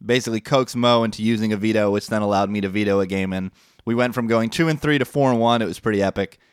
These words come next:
Uh, so those are the veto rules. And they work like N F L challenges where if you get your veto right, you retain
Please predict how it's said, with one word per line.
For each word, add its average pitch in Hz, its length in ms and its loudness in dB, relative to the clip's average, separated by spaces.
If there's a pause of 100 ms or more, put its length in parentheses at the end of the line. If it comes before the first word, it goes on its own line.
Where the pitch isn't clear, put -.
(200)
Uh, 92 140 -4
so 104 140 -6
those 135 280 2
are 117 120 4
the 98 80 -2
veto 104 240 2
rules. 101 320 0
And 127 140 -4
they 131 60 2
work 156 240 2
like 139 200 0
N 139 100 2
F 131 160 0
L 123 120 4
challenges 104 520 -2
where 104 280 0 (380)
if 127 140 -4
you 131 100 0
get 139 160 2
your 135 120 2
veto 117 280 4
right, 101 380 2 (160)
you 101 220 -2
retain 98 500 -4